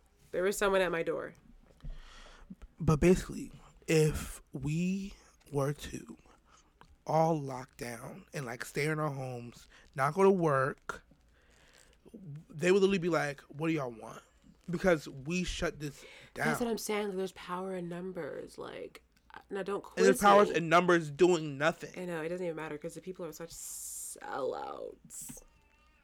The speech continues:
Speaker 1: Side note, another thing that I wanna say, I know they were supposed to be done, but I also wanna say, you know what I really don't understand? Like, like, racism aside. <laughs> That's quite a way to start a sentence, but racism aside, like,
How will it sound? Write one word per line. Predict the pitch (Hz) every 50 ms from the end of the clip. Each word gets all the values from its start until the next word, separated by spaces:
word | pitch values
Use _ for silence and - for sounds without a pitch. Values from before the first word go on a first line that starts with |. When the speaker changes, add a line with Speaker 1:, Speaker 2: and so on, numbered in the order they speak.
| _ _ _ _ _ _ _ _ _ _ _ _ _ _ _ _ _ _ _ _ _ _ _ _ _ _ _ - - - - - -
Speaker 1:
Side | - - - 190 185 196
note, | 233 254
another | 202 180 170 160 175
thing | - 226 226
that | 226 208
I | 202 190
wanna | 185 180 175
say, | 170 - - 147 160 170 -
I | - 160
know | 170 175 170 160
they | 160 156
were | 156
supposed | 160 - - 147 151
to | - -
be | - -
done, | - - - 143
but | - -
I | - 151
also | - 170 175 - 220
wanna | 220 220 214 190
say, | - - 170
you | 170 175
know | 185 202
what | 220
I | 220
really | 196 175 160 156 156 156
don't | 160 156 160
understand? | 156 156 160 165 - - 147 147 151 160 180 190 190
Like, | 185 175 160 160 - - - - - - - - - _ _ _ _ _ _ _ _ _ _ _ _ _ _ _ _ _ _ _ _ - 139 - _ _ _ _ _ _ _ _ _ _ _ _
like, | - 190 190 175
racism | 180 175 190 - 208 185 190 175
aside. | 156 - - - - - _ _ - -
<laughs> | 180 - - - - _ _ _ _ _ _ _ _ _ _ _ _ - - - - -
That's | - 190 180 - - - - -
quite | - - 170 156
a | 151
way | 147 156
to | 151
start | - - -
a | -
sentence, | - - - 147 147
but | - -
racism | - 156 170 175 214 190 202 190
aside, | 175 - 165 156 160 165 175 -
like, | 170 - -